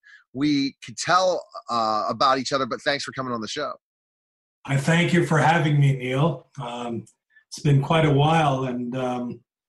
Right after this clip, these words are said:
Speaker 2: mm, from since the first time I met you, and, uh, you know, when I think back, we've had a lot of,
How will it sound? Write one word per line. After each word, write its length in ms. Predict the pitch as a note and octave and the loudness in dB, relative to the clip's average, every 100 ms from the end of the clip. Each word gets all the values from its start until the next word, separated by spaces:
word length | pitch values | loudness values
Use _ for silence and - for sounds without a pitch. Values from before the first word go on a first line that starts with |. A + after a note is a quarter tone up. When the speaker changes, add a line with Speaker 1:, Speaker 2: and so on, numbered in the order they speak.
| _ _ - | _ _ -12
Speaker 2:
mm, 680 | C3+ B2+ B2+ B2+ B2 B2+ B2+ | -10 -6 -6 -6 -8 -10 -16
from 440 | - D3 C3+ B2+ | -8 -4 -4 -6
since 400 | A#2+ - D3 C3+ | -10 -8 -4 -4
the 120 | - C#3 | -6 -6
first 340 | D3+ C#3+ - | -6 -6 -4
time 240 | D3+ D3 | -4 -2
I 100 | D3+ | -2
met 340 | D3+ E3 F#3+ D#3+ | -2 -2 -2 -2
you, 220 | C#3 B2+ | -4 -4
and, 340 | A#2 A2+ A2+ B2 | -8 -18 -16 -12
uh, 300 | A#2 A#2 A#2 _ _ _ _ _ _ _ - | -10 -10 -14 _ _ _ _ _ _ _ -8
you 80 | |
know, 120 | C3+ B2+ | -8 -6
when 160 | B2+ | -6
I 100 | B2+ | -6
think 340 | A#2+ D#3+ C#3 - | -4 -4 -4 -2
back, 440 | C#3+ C#3 C#3 - | -2 0 -2 -4
we've 200 | C3+ B2+ | -8 -6
had 200 | C3 C3 | -6 -6
a 60 | B2 | -6
lot 340 | A#2+ B2+ C3 | -6 -4 -4
of, 220 | B2+ - | -6 -10